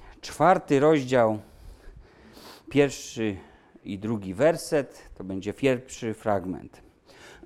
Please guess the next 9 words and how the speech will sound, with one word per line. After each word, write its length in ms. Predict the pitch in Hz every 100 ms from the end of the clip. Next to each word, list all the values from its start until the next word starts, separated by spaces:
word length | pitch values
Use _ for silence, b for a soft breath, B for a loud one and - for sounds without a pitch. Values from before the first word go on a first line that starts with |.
| - _ _
<clears throat> 100 | - - - - - - - - - _ _ _ _ B B B B B B -
„A 140 | 127
Duch 400 | 110 147 233 185
wyraźnie 640 | 143 151 160 185 - 175 160
mówi, 520 | 147 123 95 87 - - - B B B B
że 180 | 117 127
w 80 | -
późniejszych 680 | - 117 143 185 - 185 -
czasach 680 | 156 110 - 117 110 -